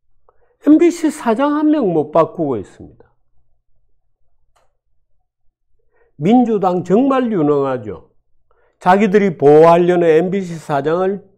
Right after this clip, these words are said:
철저하게 보호하면서 방통위원장을 오히려 지금 두 명째 탄핵하겠다고 하고 있거든요. 야, 정말 윤석열 무능하다. 무능하기 짝이 없다.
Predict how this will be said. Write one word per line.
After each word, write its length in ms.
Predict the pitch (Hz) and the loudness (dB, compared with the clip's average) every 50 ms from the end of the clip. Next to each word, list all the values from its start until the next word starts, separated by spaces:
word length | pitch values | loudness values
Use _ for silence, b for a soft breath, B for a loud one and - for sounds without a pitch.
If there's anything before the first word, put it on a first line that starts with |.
| _ - | _ -20
철저하게 800 | - - - 311 311 311 - - 320 294 277 240 233 233 - - | -6 0 0 0 0 2 2 2 4 4 4 4 2 2 2 2
보호하면서 1000 | 165 151 156 170 175 180 185 185 190 185 175 156 147 143 147 180 180 180 180 180 b b b b b | 2 4 4 6 6 4 4 4 2 0 0 0 0 -2 -2 -2 -2 -2 -4 -6 b b b b b
방통위원장을 1080 | - 147 165 170 170 170 180 240 269 277 294 302 311 285 277 294 247 220 226 226 214 | 2 2 4 2 2 2 2 2 2 2 2 0 0 0 0 2 4 4 4 4 2
오히려 340 | 180 160 165 180 180 180 165 | 2 2 2 2 2 0 0
지금 300 | 147 156 147 156 151 - | -2 -4 -6 -6 -8 -6
두 120 | - 156 151 | -4 -2 2
명째 560 | 156 170 208 247 254 247 - 277 254 254 - | 4 6 6 4 4 0 -2 -2 -2 -2 -4
탄핵하겠다고 920 | - - 180 170 170 170 156 165 170 165 160 160 160 - 156 139 123 127 120 | -4 -2 -2 0 0 -2 -2 -4 -4 -2 -2 -4 -4 -4 -6 -6 -6 -6 -6
하고 300 | 117 131 131 117 117 117 | -6 -6 -6 -8 -10 -12
있거든요. 640 | 110 - - - 120 110 110 98 98 104 127 151 _ _ _ _ _ _ _ _ _ _ _ _ _ _ _ _ _ _ _ _ _ _ _ _ _ _ _ _ _ _ _ _ _ _ _ - | -14 -14 -14 -14 -14 -14 -14 -18 -18 -20 -20 -20 _ _ _ _ _ _ _ _ _ _ _ _ _ _ _ _ _ _ _ _ _ _ _ _ _ _ _ _ _ _ _ _ _ _ _ -16
야, 280 | - - - - 131 - | -12 -12 -10 -10 -12 -10
정말 520 | - - 165 170 190 226 254 262 269 247 | -8 -6 -4 -4 -2 -2 -2 -2 -2 -2
윤석열 580 | 240 233 226 226 220 - 240 240 233 240 240 233 | -2 -2 -2 -2 0 -2 -2 0 0 0 0 0
무능하다. 1080 | 254 254 233 202 180 170 175 202 208 208 208 202 196 - 208 185 175 170 175 _ _ _ _ _ _ _ _ _ | 0 0 -2 -2 0 0 0 2 0 0 0 -2 -4 -4 -2 -2 -2 -4 -8 _ _ _ _ _ _ _ _ _
무능하기 640 | - 170 175 180 196 214 226 240 247 240 226 208 - | -8 -4 -2 2 4 4 4 4 2 0 -2 -6 -6
짝이 300 | - 220 226 240 240 240 | -4 -4 -2 -2 -2 -2
없다. 500 | 226 190 147 - - - 143 135 143 _ | -2 -4 -4 -10 -12 -14 -14 -14 -14 _